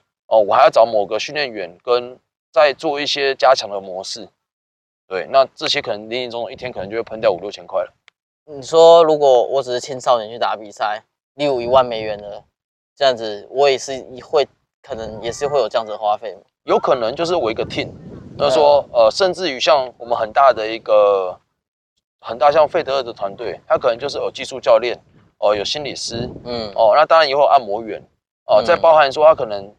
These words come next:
Speaker 1: 会有御用穿线师的问题，
Speaker 2: 呃。
Speaker 1: 对，他可能就喜欢这个穿线师，所以你带着，哇，这总 total 加一加，他的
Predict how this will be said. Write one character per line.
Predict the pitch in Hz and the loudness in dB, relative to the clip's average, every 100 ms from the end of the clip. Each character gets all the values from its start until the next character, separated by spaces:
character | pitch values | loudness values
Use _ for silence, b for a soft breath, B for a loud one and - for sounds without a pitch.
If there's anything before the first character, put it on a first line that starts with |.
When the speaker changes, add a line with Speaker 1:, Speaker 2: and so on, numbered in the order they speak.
| _ _ _ | _ _ _
Speaker 1:
会 | - 190 175 | -6 0 2
有 | 110 | 0
御 | 165 | -2
用 | 160 151 | 0 0
穿 | - 143 | -2 -6
线 | 147 | -6
师 | 139 139 | -6 -4
的 | 123 | -4
问 | 143 131 | -4 -8
题， | - 73 _ | -16 -20 _
Speaker 2:
呃。 | 120 117 110 | -2 0 0
Speaker 1:
对， | 107 | 2
他 | 131 | 4
可 | - | 4
能 | 135 | 2
就 | 151 | 0
喜 | 131 | -2
欢 | |
这 | 120 | -2
个 | |
穿 | 117 120 | -4 -6
线 | 113 | -8
师， | 107 | -8
所 | 135 | -6
以 | |
你 | 151 | -6
带 | 98 139 117 | 0 2 2
着， | 95 | -2
哇， | - 131 | 2 4
这 | 113 | 4
总 | 147 95 | -4 -10
total | 98 135 | -8 -6
加 | 117 120 | 0 2
一 | 123 | 2
加， | 113 113 | 2 4
他 | 131 | 4
的 | 110 95 | 0 -10